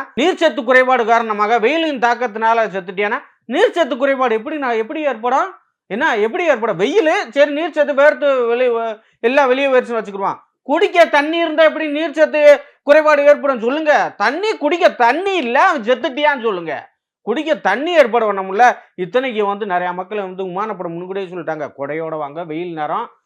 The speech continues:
ஆ, அடுத்து க-, தண்ணி கேன் கொண்டு வாங்கன்னு." அதனால நிறைய பேர் கொண்டு வந்துட்டாங்க. நான் இவங்க வந்து அப்படி கவர்ன-, அப்ப விமானப்படம் சொன்னா தமிழ்நாடு கவர்மெண்ட் உங்க இடத்துல நடத்துறாங்க.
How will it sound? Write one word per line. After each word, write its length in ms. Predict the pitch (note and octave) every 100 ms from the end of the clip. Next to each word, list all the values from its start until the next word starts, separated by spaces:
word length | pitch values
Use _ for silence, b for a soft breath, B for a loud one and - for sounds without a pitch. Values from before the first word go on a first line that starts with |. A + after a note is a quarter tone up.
| _ _
ஆ, 260 | D#3+ D#3+ D3
அடுத்து 240 | E3 F3+
க-, 340 | D#3+ D#3 D3+ D3
தண்ணி 240 | F3 A#3
கேன் 220 | G#3+ G#3+
கொண்டு 340 | E3+ F3 G#3 A3+
வாங்கன்னு." 260 | G3 E3+
அதனால 360 | D3+ C#3+ D3+ A3+
நிறைய 240 | G3 G3
பேர் 120 | G3+ G#3
கொண்டு 320 | G3+ A3 A#3+
வந்துட்டாங்க. 280 | E3+ D3 A#2 - _ _ _ _ _ _
நான் 180 | F#3+ G3
இவங்க 300 | F#3 A3+ A3+
வந்து 480 | B3 B3+ A3+ F#3+
அப்படி 260 | B3 G#3 G3
கவர்ன-, 460 | E3+ F3+ A3+ D4 B3+
அப்ப 240 | F#3 F#3
விமானப்படம் 720 | D#3+ D#3+ F3 B3 D#4+ C#4 B3+
சொன்னா 160 | C4 C#4+
தமிழ்நாடு 460 | A3 F4 G#4+ G4
கவர்மெண்ட் 360 | C#4 D4 D4 C4+
உங்க 380 | A#3 B3+ F4 E4
இடத்துல 420 | D#4 E4 D#4 C4
நடத்துறாங்க. 540 | A3+ A#3+ G#3 D#3 C#3